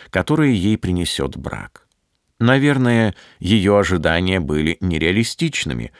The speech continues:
а сама она слишком увлеклась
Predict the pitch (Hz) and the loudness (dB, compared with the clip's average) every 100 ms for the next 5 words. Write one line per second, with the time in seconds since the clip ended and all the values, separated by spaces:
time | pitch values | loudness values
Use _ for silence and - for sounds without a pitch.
0 | - - - 85 - - 95 151 160 82 | -20 -8 -2 -2 -2 -2 0 0 0 0
1 | 85 - 113 165 - - 131 101 98 - | -2 0 0 2 0 -2 0 0 0 2
2 | 104 - | 0 0